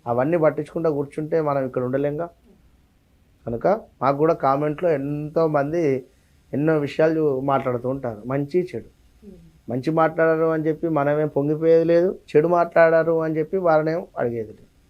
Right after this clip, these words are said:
అంతా మన వారే ముందుకు వెళ్ళిపోతూ ఉన్నారు. మన గమ్యం ఏంది అనేది చూసుకొని ముందుకు వెళ్ళాలి, అది మాత్రం గమనించండి. కనుక కోపానికి రాకుండా ప్రశాంతంగా ఉండండి. కలహాలు పనికిరావు,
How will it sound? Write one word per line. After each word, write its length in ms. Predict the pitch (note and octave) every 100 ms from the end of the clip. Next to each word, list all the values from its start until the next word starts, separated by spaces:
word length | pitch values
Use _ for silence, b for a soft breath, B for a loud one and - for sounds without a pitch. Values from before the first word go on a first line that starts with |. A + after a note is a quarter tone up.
| _ _ _ _ _ A#2
అంతా 320 | A2+ A2 E3
మన 200 | G3 D#3
వారే 420 | C#3 C3 B2 B2+
ముందుకు 300 | C3 B2 B2
వెళ్ళిపోతూ 440 | A#2+ A2+ A#2+ A#2 D3+
ఉన్నారు. 200 | C3 A2+
మన 380 | A2+ C3+ C3 B2+
గమ్యం 280 | C#3+ E3
ఏంది 280 | E3 D#3+ D#3
అనేది 240 | D#3 D3 E3 D#3
చూసుకొని 280 | D3 D3+
ముందుకు 260 | D3 C3 B2
వెళ్ళాలి, 300 | C#3 A#2+ A2+ _ _ _ -
అది 100 | A#2+
మాత్రం 380 | C#3 C3+ C#3 C#3+
గమనించండి. 500 | B2 A2 A2 A2 - _ _ _ _ _ _ _
కనుక 360 | A#2 B2 F3+ - - _ _ _ _ -
కోపానికి 440 | C3+ C#3+ D3+ D3
రాకుండా 400 | C3+ B2+ C3+ D3+
ప్రశాంతంగా 600 | - A#2+ B2+ A#2+ B2 B2+
ఉండండి. 480 | B2 A#2+ B2+ C#3 F#3+ - _ _ _ _ _ _ _ _ _ _ _
కలహాలు 400 | C3 C3+ D3+ D#3
పనికిరావు, 600 | D#3 A#2 B2 C#3 C#3 E3